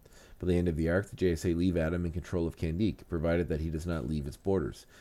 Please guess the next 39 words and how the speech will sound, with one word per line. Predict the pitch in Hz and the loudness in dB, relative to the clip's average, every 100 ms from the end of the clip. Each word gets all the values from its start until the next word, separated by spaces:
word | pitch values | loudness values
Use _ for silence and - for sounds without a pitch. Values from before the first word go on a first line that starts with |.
| - - | -20 -8
convincing | 95 98 98 | -2 -2 0
him | 92 | 0
that | 95 87 | 2 0
he | |
cannot | 85 110 104 | 0 -2 -2
enforce | 62 - 92 82 | -4 0 0 0
his | 82 78 | -4 -2
rule | 87 85 69 | 0 0 -2
of | 71 | -4
the | 80 | -4
world, | 90 107 82 85 - - - | 2 2 2 -2 -10 -20 -4
or | 95 | 0
he | 101 | 4
is | 98 90 | 4 4
no | 98 | 2
better | 90 90 87 | 4 4 4
than | 82 | 0
the | 78 | -2
dictator | 73 80 - 71 71 | -2 -4 -2 -2 -2
he | 71 | -2
had | 78 | -4
just | 62 65 - | -4 -10 -10
defeated. | - 76 65 - _ _ - - - - - - - - - | -6 -6 -6 -8 _ _ -20 -20 -20 -20 -20 -20 -20 -14 2
Brainwave | 107 104 98 95 | 6 6 6 6
is | 80 | 4
saved | - 98 | 4 4
by | 98 | 4
the | 87 | 0
J | 82 80 | 0 0
S | - | 0
A. | 76 85 139 | -2 -2 -2
Mister | 90 - | -4 -2
Mind | 90 85 | -2 0
is | 82 82 | 0 -2
apprehended | 80 73 82 95 107 | -2 -2 -2 -2 -2
thanks | 85 78 | -4 -4
to | 85 | -4
the | 71 | -2
Atom | 65 78 80 113 | -2 -2 -2 -4